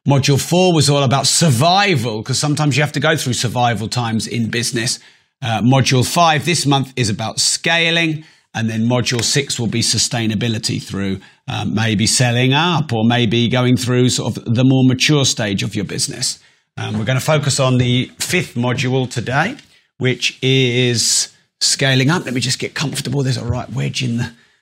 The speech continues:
in, in the desk here. That's much better. Um, and then we have actions and accountability for those of you that watch the, um, live stream and are actually on the, uh, six-month coaching program. All right, then. Um, so the growth of a business,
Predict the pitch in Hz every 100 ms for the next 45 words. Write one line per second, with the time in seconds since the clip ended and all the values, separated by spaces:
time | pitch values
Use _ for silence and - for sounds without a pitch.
0 | _ - 120 120 113 139 139 - 156 131
1 | - 123 - - - - - - - -
2 | - - 127 131 156 165 165 156 151 156
3 | 151 151 123 135 131 143 131 110 127 107
4 | 113 117 131 113 110 120 110 113 - 117
5 | 113 110 104 110 104 104 107 117 113 -
6 | 113 107 107 - 113 - 110 104 104 101
7 | 101 82 101 98 - - 101 - - 95
8 | 107 82 - 117 _ _ _ _ _ _
9 | _ _ _ 165 185 220 147 - - _
10 | - 135 139 139 - - 208 185 147 123
11 | 113 107 107 104 139 135 - 156 190 196
12 | 151 - - 143 131 113 139 - 92 -
13 | -